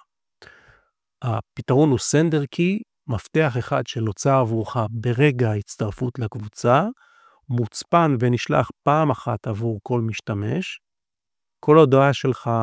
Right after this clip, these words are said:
מוצפנת רק עם המפתח הזה, והשרת שולח עותק שלה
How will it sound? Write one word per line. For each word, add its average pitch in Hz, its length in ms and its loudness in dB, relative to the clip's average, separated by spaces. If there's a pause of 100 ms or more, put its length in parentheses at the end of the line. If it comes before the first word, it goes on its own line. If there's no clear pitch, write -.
מוצפנת 110 760 -2
רק 139 280 0
עם 127 120 0
המפתח 113 600 -4
הזה, 151 280 -2
והשרת 143 540 -4
שולח 196 320 -2
עותק - 380 -4
שלה 165 340 0